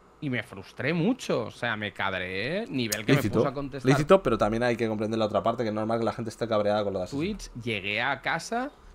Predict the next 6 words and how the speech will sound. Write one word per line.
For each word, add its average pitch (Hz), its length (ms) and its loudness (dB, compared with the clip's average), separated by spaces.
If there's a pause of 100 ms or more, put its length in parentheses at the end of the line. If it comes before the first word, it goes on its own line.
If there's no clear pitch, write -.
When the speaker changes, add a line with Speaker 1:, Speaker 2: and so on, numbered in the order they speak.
(640)
Speaker 1:
me 127 200 -2
senté 120 340 -2
en 147 120 4
la 170 140 2
silla 151 520 -4
igual 123 520 -2